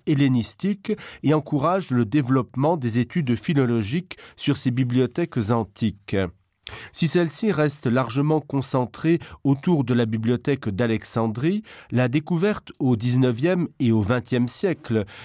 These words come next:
des vestiges archéologiques de plusieurs bibliothèques publiques d'époque romaine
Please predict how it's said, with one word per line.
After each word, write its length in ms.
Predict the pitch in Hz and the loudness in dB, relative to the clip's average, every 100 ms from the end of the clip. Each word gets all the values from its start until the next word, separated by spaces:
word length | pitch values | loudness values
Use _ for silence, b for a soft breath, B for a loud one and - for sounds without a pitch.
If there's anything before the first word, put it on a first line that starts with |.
| B - | B -4
des 180 | 110 | -2
vestiges 800 | 117 147 - - 147 107 110 101 | 0 0 -2 -2 0 2 0 0
archéologiques 720 | 131 - 123 117 113 127 156 | -2 -2 -2 0 0 -2 -4
de 80 | 113 | -2
plusieurs 520 | 101 - 143 127 156 | -2 -2 0 2 2
bibliothèques 720 | 104 120 113 123 - 123 - | 2 -2 0 0 0 -4 -2
publiques 760 | 101 - 117 120 202 - - - | -6 -2 -2 2 2 0 -16 -4
d'époque 380 | 113 - 120 110 | -4 0 -2 -2
romaine 800 | 85 113 147 185 117 98 95 | -2 0 2 2 2 0 -2